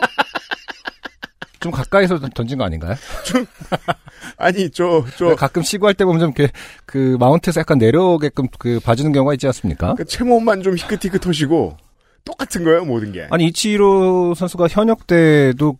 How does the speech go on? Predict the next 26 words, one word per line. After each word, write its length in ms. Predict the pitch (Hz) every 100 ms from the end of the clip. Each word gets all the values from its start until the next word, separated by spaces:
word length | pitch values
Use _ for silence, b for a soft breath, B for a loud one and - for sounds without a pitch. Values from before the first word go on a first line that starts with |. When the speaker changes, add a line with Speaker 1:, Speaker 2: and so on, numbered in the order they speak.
| -
Speaker 1:
그 120 | 139
정도로 520 | 151 180 170 160 143
나오는 440 | 110 101 113 131 120
경우가 420 | 120 117 123 127
있었나요? 340 | - 95 90
물론 160 | 123 143
Speaker 2:
일단 140 | 202
Speaker 1:
투수, 100 | 196
Speaker 2:
뭐, 80 | 180
Speaker 1:
투수가 140 | - -
Speaker 2:
투수가 260 | 175 170
Speaker 1:
아니었지만, 480 | 143 139 135 117 95
Speaker 2:
아니시니까. 240 | 98 87 98
Speaker 1:
네. 360 | 92 92 98 87
Speaker 2:
네, 60 | 101
알 100 | 127
수 100 | 85
Speaker 1:
음. 40 |
Speaker 2:
없습니다만. 580 | - 113 98 87 82 92
Speaker 1:
하지만 140 | 170 175
어깨가 260 | 156 196
좋다라는 500 | 185 151 180 170 165
건 160 | 147 147
뭐 120 | 131
유명했습니다만. 840 | 123 135 147 - 117 87 95 113 87
Speaker 2:
뭐랄까, 360 | 160 170 151